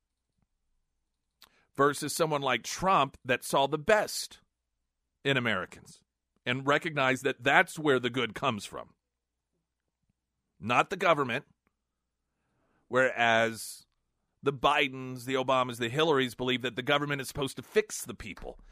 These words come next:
That's why they're there, to fix you, because government is the solution, you are the problem. And Trump's approach was,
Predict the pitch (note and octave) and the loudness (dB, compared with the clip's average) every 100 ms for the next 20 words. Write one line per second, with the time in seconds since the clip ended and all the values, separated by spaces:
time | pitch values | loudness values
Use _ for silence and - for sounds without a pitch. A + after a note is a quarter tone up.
0 | - _ A2 A#2+ C#3+ C#3 B2+ G3 F3 F#2 | -20 _ -4 -2 2 2 2 0 0 -4
1 | D2 F2 - D#3+ - C3 D#3 E3+ F2 F#2+ | -8 -12 -4 -4 -2 -8 -2 -2 -2 -8
2 | F#2+ - - _ _ _ G2 A#2+ C3 F3 | -12 -14 -20 _ _ _ 2 2 4 0
3 | G3+ F#3+ F3+ D#3 F3+ F3+ - F3+ D#3+ C3 | -2 -2 -2 -4 -6 -6 -6 -2 -2 -2
4 | - B2 A2+ A2 G#2+ A2+ - E3 D3 F#2+ | -4 -6 -2 0 0 -4 0 4 4 2
5 | E2+ E2 D#2+ - G#2+ G#2 G#2+ G#2+ G2+ G#2+ | -6 -12 -14 -8 -8 -8 -10 -4 -4 -4
6 | G2 G2 | -4 -4